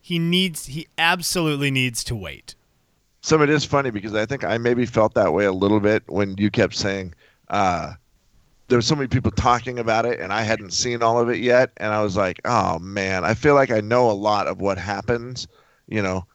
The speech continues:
Speaker 2: But then when you watch it, there's just so much in your own mind that you have to make up and decide, you know what I mean? Like, it's not, you
Speaker 1: It
Speaker 2: might know some of the story,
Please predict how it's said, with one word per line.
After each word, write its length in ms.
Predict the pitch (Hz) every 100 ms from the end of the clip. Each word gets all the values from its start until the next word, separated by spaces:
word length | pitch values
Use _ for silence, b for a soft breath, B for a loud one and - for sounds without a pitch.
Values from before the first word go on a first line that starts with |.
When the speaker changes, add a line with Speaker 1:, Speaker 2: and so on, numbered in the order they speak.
| _ _ _ -
Speaker 2:
But 220 | 175 160
then 140 | 226
when 120 | 226 208
you 140 | 196
watch 400 | 131 135 156 -
it, 140 | 170 -
there's 200 | 143 127
just 260 | 170 -
so 160 | - 196
much 240 | 180 170 123
in 160 | 139
your 200 | 135 110
own 280 | 110 139 131
mind 360 | 110 110 123 110
that 80 |
you 160 | 80 101
have 300 | 92 110 101
to 60 | 113
make 260 | 107 101 90
up 300 | 87 120 - - _ _ _ _
and 160 | - 107
decide, 380 | 104 - 104 110
you 100 | 123
know 40 | 139
what 60 | 135
I 60 | 127
mean? 200 | 127 135
Like, 200 | 127 120
it's 180 | 127 139
not, 240 | 160 160 _ _ _ _ _ _ _
you 180 | - 170
Speaker 1:
It 20 | 208
Speaker 2:
might 300 | 180 180 160
know 180 | 160
some 260 | 151 - 147
of 80 | 135
the 80 | 104
story, 680 | - - 139 156 175 208